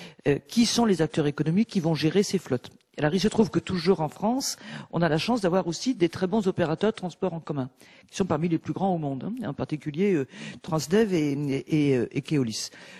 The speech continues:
Donc, quand on a l'articulation entre des équipementiers et des, euh, constructeurs d'automobiles,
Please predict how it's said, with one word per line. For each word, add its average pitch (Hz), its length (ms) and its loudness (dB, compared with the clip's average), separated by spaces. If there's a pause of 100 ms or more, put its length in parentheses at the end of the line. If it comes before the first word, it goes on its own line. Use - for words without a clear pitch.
(120)
Donc, 202 180 4
quand 220 160 2
on 226 80 4
a 226 60 2
l'articulation 190 840 0
entre 120 440 -2 (380)
des 202 240 4
équipementiers 208 1400 2
et - 80 0
des, 180 500 2
euh, 143 80 2
constructeurs 165 520 -2
d'automobiles, 151 580 -2